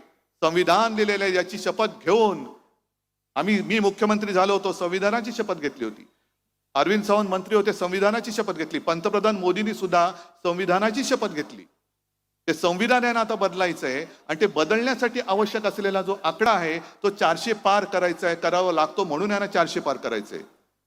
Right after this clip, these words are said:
आणि चारशे पार म्हणजे काय, मग पाचशे शेहेचाळीस पण तुम्हीच घेऊन टाका. समोर कोणाला ठेवायचंच नाहीये.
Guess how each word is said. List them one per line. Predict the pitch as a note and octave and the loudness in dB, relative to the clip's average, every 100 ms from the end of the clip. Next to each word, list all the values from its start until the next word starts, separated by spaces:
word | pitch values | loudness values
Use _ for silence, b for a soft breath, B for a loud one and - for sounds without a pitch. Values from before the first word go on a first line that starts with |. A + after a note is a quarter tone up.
| _ _ _ _ _ - | _ _ _ _ _ -4
आणि | D#3 | -2
चारशे | D#3 E3+ E3 G#3 | 2 2 2 0
पार | G3+ G3+ G3 | 2 2 0
म्हणजे | G3 G3 | -4 -4
काय, | G3+ G3+ | -2 -2
मग | G#3 | 0
पाचशे | F#3 - G#3 | -2 0 -2
शेहेचाळीस | G3+ F3+ G3+ G#3 | 0 0 2 0
पण | G#3+ | -2
तुम्हीच | G#3 G3 A3 | -4 -6 -6
घेऊन | F3+ B3 | -2 -2
टाका. | A#3+ A3+ G#3+ - _ _ _ _ _ _ _ _ _ _ _ - | -2 -8 -10 -18 _ _ _ _ _ _ _ _ _ _ _ -2
समोर | D3+ G3+ | 2 2
कोणाला | G#3 G#3 G#3+ | 4 2 2
ठेवायचंच | G#3+ E3+ G#3 A3 A3 G3+ | 0 2 2 2 -4 -4
नाहीये. | F#3 G#3 D#3 | -4 -4 -6